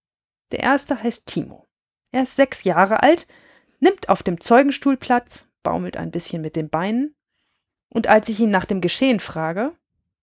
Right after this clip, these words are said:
sagt er, "Na, der Steven. Die Vanessa. D-, das Handy." Ich,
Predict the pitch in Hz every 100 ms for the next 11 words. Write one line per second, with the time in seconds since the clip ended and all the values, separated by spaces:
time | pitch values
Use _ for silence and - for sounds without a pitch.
0 | _ _ _ _ _ - 190 - - 208
1 | 285 - _ _ _ _ _ _ _ _
2 | _ _ 202 196 202 202 - 240 196 170
3 | - _ _ _ _ _ _ _ _ _
4 | _ _ _ _ - 220 226 277 226 160
5 | 170 - _ _ _ - 214 - 269 269
6 | 269 415 262 180 - _ _ _ _ _
7 | _ _ _ _ _ _ _ _ _ _
8 | _ - 196 226 -